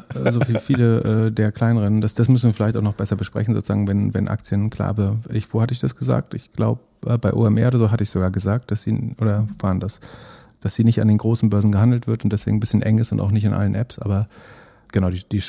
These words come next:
die schwankt sehr stark. Äh, auch weil sie, ich will jetzt nicht sagen Penny Stock ist, aber die kostet irgendwie nur zwei dreißig in Euro oder, äh, irgendwie fünfundzwanzig Kronen. Ähm, das ist halt Volatilität.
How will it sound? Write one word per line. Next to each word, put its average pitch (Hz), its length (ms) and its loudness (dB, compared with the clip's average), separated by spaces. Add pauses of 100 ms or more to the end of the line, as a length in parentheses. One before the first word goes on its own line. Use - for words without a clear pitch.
(140)
die 101 80 -4
schwankt 95 300 -6
sehr - 140 -8
stark. - 360 -10 (100)
Äh, 104 120 0
auch 101 240 -2
weil 98 140 2
sie, 95 240 0
ich - 100 -8
will 98 60 0
jetzt 95 100 -4
nicht 95 80 0
sagen 92 160 -2
Penny 110 240 2
Stock 110 240 -4
ist, 104 100 -4
aber 98 160 -2
die 98 80 -6
kostet 107 280 -4
irgendwie 101 160 0
nur 98 120 0
zwei 98 220 -4
dreißig 101 340 -2
in 95 120 -2
Euro 98 320 -2
oder, 101 400 -2
äh, - 20 -2
irgendwie 98 240 -4
fünfundzwanzig 101 560 -2
Kronen. 120 400 0 (800)
Ähm, 95 380 -2 (1500)
das - 460 -6 (220)
ist - 120 -4
halt 95 160 0
Volatilität. 92 640 -6